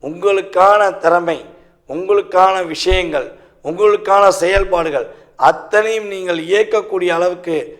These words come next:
ஆற்றலும் உண்டு, அதற்கான செயல்பாடில் முன்னேற்றம் உண்டு என்பதை உறுதியாக சொல்ல முடியும். நேயர்களே, தற்போது வரை ரொம்ப பொறுமையா உங்களுடைய ராசிக்கான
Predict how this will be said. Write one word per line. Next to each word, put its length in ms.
ஆற்றலும் 760
உண்டு, 240
அதற்கான 520
செயல்பாடில் 600
முன்னேற்றம் 680
உண்டு 240
என்பதை 320
உறுதியாக 500
சொல்ல 320
முடியும். 480
நேயர்களே, 340
தற்போது 400
வரை 200
ரொம்ப 360
பொறுமையா 440
உங்களுடைய 440
ராசிக்கான 460